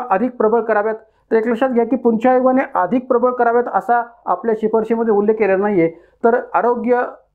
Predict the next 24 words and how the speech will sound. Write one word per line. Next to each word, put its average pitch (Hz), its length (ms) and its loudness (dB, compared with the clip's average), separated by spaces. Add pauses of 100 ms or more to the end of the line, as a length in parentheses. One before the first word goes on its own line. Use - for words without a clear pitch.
(120)
शिक्षण, 233 400 0 (120)
अभियांत्रिकी, 214 720 0
न्यायपालिका 220 680 0 (200)
अशा 180 220 0
वेगवेगळ्या 240 560 2 (400)
क्षेत्रांच्या 247 500 0
दृष्टीने 208 600 -4
अखिल 170 260 -2
भारतीय 214 300 -2
सेवांची 202 400 0
निर्मिती 226 380 2
करावी, 196 300 2
अखिल 208 240 0
भारतीय 202 280 0
सेवा 208 300 2
सृजित 240 340 0 (100)
कराव्यात 180 340 0 (280)
असा 175 240 0
उल्लेख 214 280 0
त्यांनी 208 260 0
आपल्या 190 280 -2
शिफारशीमध्ये 185 480 0
केलेला 165 240 2
आहे. 147 100 -2